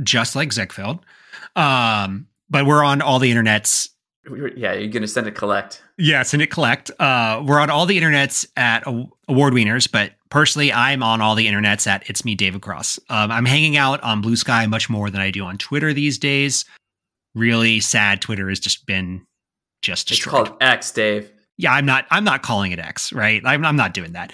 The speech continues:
Speaker 1: And anyway, you know what's gonna happen? The bankers are going to take that platform back over,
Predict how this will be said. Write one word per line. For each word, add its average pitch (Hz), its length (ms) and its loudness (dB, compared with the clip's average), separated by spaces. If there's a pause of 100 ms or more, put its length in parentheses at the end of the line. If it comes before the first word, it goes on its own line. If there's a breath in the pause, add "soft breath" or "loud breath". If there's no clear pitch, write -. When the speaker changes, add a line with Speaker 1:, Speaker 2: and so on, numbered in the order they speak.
(160 loud breath)
Speaker 1:
And 247 180 0
anyway, 262 300 2
you 226 200 0
know 220 60 4
what's 208 100 -2
gonna 208 140 2
happen? 202 400 0 (440 soft breath)
The 143 60 0
bankers 208 400 2
are 185 80 2
going 143 340 4
to 120 560 2
take 160 300 -2
that 160 200 -2
platform 131 320 0
back 123 200 2
over, 98 340 -4